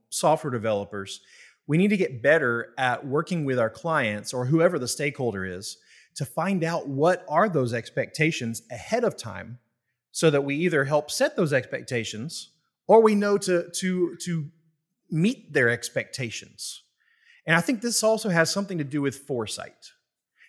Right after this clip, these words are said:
Have you ever had a, a, a time where, where you've got these very technical decisions, but you start to feel like you, you really should,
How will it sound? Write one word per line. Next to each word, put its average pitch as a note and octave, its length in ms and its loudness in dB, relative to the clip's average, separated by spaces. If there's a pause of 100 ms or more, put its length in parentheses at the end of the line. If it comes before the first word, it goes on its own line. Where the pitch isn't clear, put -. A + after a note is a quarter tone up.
Have E3 80 2
you G3 80 4
ever B3+ 140 4
had A3+ 180 6
a, D3+ 380 4
a, - 260 -6
a - 20 -2
time D#3+ 420 2
where, C3+ 280 4
where C#3 220 0
you've C3+ 320 -4
got D#3 300 6 (200)
these D3 220 -2
very C#3 240 4
technical F3+ 460 -6
decisions, D3 680 -4 (320)
but D#3 180 0
you D3 140 -2
start D#3 260 0
to C3+ 60 -12
feel C3+ 200 -2
like C3 220 0
you, B2+ 160 -6
you C3 260 -8
really B2 480 -4
should, C3 540 -2